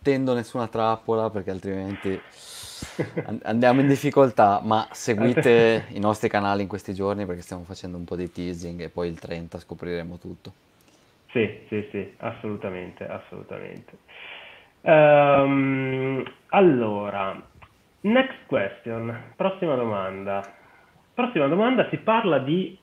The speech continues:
Speaker 2: Poco X tre. Poco X tre è una scheggia, ma io aspetto il prossimo.
Speaker 1: Ah,
Speaker 2: Ehm,
Speaker 1: ci sta.
Speaker 2: sento che sarà un bel colpo,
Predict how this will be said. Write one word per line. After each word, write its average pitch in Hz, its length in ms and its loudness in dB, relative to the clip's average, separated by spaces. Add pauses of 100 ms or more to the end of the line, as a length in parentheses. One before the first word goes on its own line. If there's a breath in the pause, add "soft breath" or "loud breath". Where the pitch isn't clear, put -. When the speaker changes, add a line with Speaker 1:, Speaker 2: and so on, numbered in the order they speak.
(380)
Speaker 2:
Poco 202 260 0
X - 100 -8 (120)
tre. - 400 -10 (280)
Poco 214 260 -2
X 156 180 -12
tre 240 320 0
è 220 100 4
una 156 340 4
scheggia, 202 640 0
ma 135 160 0
io 147 360 -2
aspetto - 600 -8
il 117 100 -4
prossimo. 107 800 -8 (640 loud breath)
Speaker 1:
Ah, 139 840 6
Speaker 2:
Ehm, 127 160 -4
Speaker 1:
ci 127 100 -4
sta. - 180 -4
Speaker 2:
sento 135 240 2
che 151 200 -6
sarà 139 540 2
un 208 220 -2
bel 196 220 2
colpo, 131 840 -2